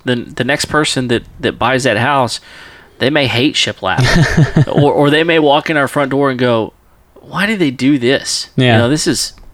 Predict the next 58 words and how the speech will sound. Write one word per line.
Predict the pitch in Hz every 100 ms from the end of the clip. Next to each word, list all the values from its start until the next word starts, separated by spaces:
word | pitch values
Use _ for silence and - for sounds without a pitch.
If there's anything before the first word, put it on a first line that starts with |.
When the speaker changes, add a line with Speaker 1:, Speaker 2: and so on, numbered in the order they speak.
| _ _ -
Speaker 1:
this | 147 156
looks | -
horrible." | 117 120 98 - - _ _
Um, | 117 110 110 90 - -
which | - 147
it | 175
doesn't | 220 160
look | 120
horrible, | 160 151 92 58 - _ _ -
but | 127 156
Speaker 2:
<laughs> | -
Speaker 1:
maybe | 190 190
they, | 170 160 - 190
they | 151
don't | 160 165
like | 185 -
it, | - - -
and | 120
so | - 123
it's | 113
just | - -
not | 131 117
their | 117
taste, | - 135 120 -
you | 131
Speaker 2:
Yeah. | 113
Speaker 1:
know? | - - - - - -
And | 131 135
then | 131 120
the | 123
opposite | 120 165 - 117
also | 123 143 117
may | 110 104
be | 101
true. | - 85
Someone | - 101 107
walks | 104 110 -
in | 110
and | 113
say, | 107
"Man, | 107 135
I | 135 -
absolutely | 127 - 117 104 110
love | 110
this." | 98 -
So | 120 - - - - -
on | 160
some | 190 247
level, | 190 131
you | 131 160
have | 165
to | 127 110
find | - 143 139 131
out | 120 - - -
what | - 120
your | 139 170
taste | - 143 131 143
is | 135 135 - -